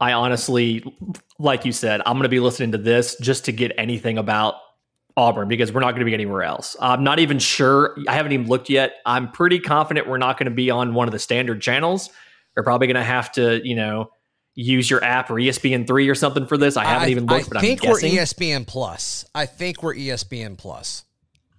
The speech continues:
Speaker 1: So there you go. But it's fine. We'll, we will make it. Reminder, there is football all weekend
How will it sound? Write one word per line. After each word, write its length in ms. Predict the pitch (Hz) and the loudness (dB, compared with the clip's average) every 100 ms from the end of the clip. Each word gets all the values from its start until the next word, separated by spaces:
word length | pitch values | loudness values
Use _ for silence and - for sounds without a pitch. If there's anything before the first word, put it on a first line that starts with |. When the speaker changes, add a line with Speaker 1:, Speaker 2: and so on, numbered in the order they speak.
| _ | _
Speaker 1:
So 120 | - | 0
there 160 | 123 113 | 4 4
you 100 | 107 | 2
go. 260 | 98 80 - _ _ - | -2 -4 -8 _ _ -4
But 520 | 131 123 113 - - - _ _ | 2 2 2 -2 -12 -20 _ _
it's 160 | 135 - | -4 -4
fine. 480 | - 156 160 160 156 - - | 0 2 2 0 -4 -12 -4
We'll, 400 | 127 123 120 - | 2 2 2 -2
we 160 | 135 139 | 0 2
will 160 | 117 | 2
make 340 | 117 123 139 139 | 2 2 2 2
it. 240 | 139 139 - - | 0 0 -16 -4
Reminder, 680 | 127 139 143 156 208 175 131 | 0 2 2 2 4 4 2
there 180 | 123 135 | 4 2
is 240 | 143 147 | 2 0
football 600 | - 160 143 139 135 127 - | 0 0 2 2 4 2 2
all 300 | 123 127 120 | 4 4 2
weekend 540 | 127 127 190 226 | -2 0 0 0